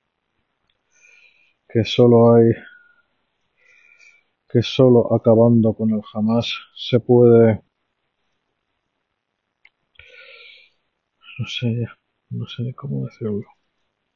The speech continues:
Puede haber oportunidades de que algo así no se repita. Pero fíjense que incluso acabando, hemos llegado a una situación tan espantosa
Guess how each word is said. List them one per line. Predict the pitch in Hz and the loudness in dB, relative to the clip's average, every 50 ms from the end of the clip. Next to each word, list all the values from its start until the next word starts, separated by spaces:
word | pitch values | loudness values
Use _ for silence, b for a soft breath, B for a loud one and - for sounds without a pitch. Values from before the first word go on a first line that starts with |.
| _ _ _ _ _ _ _ _ _ _ _ _ _ _ _ _ _ _ _ _ _ _ | _ _ _ _ _ _ _ _ _ _ _ _ _ _ _ _ _ _ _ _ _ _
Puede | - 123 113 110 | -2 -2 -2 0
haber | 110 110 113 113 | -2 -2 -2 -4
oportunidades | 110 - - 117 107 - - 117 110 _ - - 117 110 98 | -4 -2 -2 -2 -2 0 -2 -2 -2 _ -2 -2 -2 -2 -2
de | 95 117 - | -4 -6 -6
que | - - | -4 -4
algo | 117 113 101 104 107 | -4 -4 -4 -6 -12
así | - - - 110 | -12 -12 -10 -8
no | 107 107 | -6 -6
se | 95 - - 117 | -8 -10 -12 -16
repita. | 104 104 104 - - 113 101 - 101 - - _ _ _ _ _ _ _ _ _ _ _ _ _ _ _ _ _ _ _ _ _ b b b b b b b b b b b b b _ - | -14 -14 -14 -12 -12 -14 -12 -12 -16 -18 -18 _ _ _ _ _ _ _ _ _ _ _ _ _ _ _ _ _ _ _ _ _ b b b b b b b b b b b b b _ -10
Pero | 120 113 107 | -8 -8 -8
fíjense | - - 135 - - 131 117 107 - - - 127 120 110 _ _ _ _ _ _ _ _ _ _ _ _ _ _ _ _ _ _ _ B B B B B B B B B B B B B B B _ _ | -2 -2 -2 -2 0 -2 -4 -4 -4 -4 -4 -4 -4 -4 _ _ _ _ _ _ _ _ _ _ _ _ _ _ _ _ _ _ _ B B B B B B B B B B B B B B B _ _
que | - 123 117 | -6 -6 -4
incluso | 110 110 110 - - - 156 147 - - 151 131 - _ _ _ _ _ _ b b b b _ _ _ _ _ _ _ - | -4 -4 -6 -6 -2 0 0 0 0 -2 -6 -6 -8 _ _ _ _ _ _ b b b b _ _ _ _ _ _ _ -4
acabando, | 135 - - - 262 - 135 160 151 143 139 131 127 117 - - _ _ _ _ - | -4 -4 -2 -2 0 2 2 2 2 0 0 0 0 0 -2 -6 _ _ _ _ -10
hemos | 135 139 143 143 123 | -6 -4 -2 -2 -2
llegado | 139 135 123 131 135 127 127 113 - _ | -2 -2 0 0 0 0 -2 -4 -6 _
a | - 131 | -4 -2
una | 131 135 131 120 | 0 0 0 -2
situación | - - 120 113 - 104 - - 123 113 113 110 | -4 -6 -10 -8 -8 -10 -8 -8 -8 -8 -8 -10
tan | - 113 117 117 | -12 -12 -14 -14
espantosa | 110 _ _ - 110 110 113 - - 120 113 - - 117 107 - | -16 _ _ -14 -12 -12 -10 -2 -2 -2 -2 -2 -2 -4 -4 -4